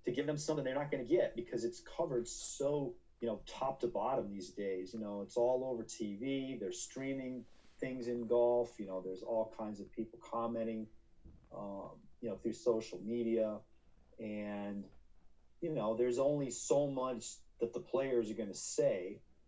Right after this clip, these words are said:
Can you find something that, that wasn't visible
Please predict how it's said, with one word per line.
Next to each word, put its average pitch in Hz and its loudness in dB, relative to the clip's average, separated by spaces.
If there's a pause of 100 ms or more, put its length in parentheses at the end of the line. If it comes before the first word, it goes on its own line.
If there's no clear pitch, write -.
(340)
Can 143 4
you 160 0
find 139 0
something 117 -2
that, 110 0 (260)
that 113 4
wasn't 113 6
visible 107 0